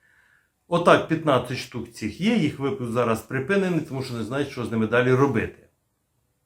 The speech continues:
Третя військова таємниця. Є в Росії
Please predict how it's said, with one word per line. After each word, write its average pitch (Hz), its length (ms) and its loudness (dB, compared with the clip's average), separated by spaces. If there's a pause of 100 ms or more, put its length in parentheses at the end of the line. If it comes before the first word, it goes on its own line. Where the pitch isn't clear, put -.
(800)
Третя 151 340 2
військова 117 340 -4
таємниця. 101 560 -12 (1040)
Є 131 280 4
в 135 80 6
Росії 127 720 2